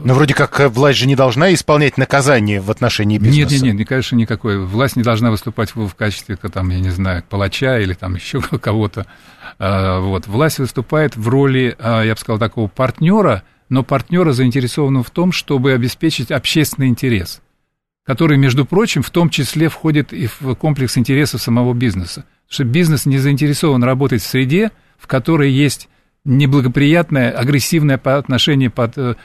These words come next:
Speaker 2: отношение со стороны всех остальных членов общества,
Speaker 1: Но получается,
Speaker 2: да?
Speaker 1: что бизнес сам не
Speaker 2: Сначала
Speaker 1: соображает, и в-, э, г-, власть ему говорит: «Так, возьми деньги,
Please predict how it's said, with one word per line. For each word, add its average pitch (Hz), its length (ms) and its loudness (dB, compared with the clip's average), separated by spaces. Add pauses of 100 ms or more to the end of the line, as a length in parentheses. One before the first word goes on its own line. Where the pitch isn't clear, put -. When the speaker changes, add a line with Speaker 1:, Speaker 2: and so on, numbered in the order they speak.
(100)
Speaker 2:
отношение 127 440 2
со 113 100 -4
стороны 123 380 2
всех - 280 -4
остальных 113 320 0
членов 107 340 -2
общества, 104 120 -2
Speaker 1:
Но 123 80 2
получается, 151 400 2
Speaker 2:
да? 170 60 0
Speaker 1:
что 180 120 2
бизнес 180 340 2
сам 185 240 2
не 165 80 4
Speaker 2:
Сначала 165 200 2
Speaker 1:
соображает, 180 800 2
и 165 100 2
в-, 151 400 2
э, - 40 -6
г-, 127 180 -4 (240)
власть 190 340 4
ему 185 160 4
говорит: 156 360 4
«Так, 143 200 2
возьми 139 320 2
деньги, 135 400 2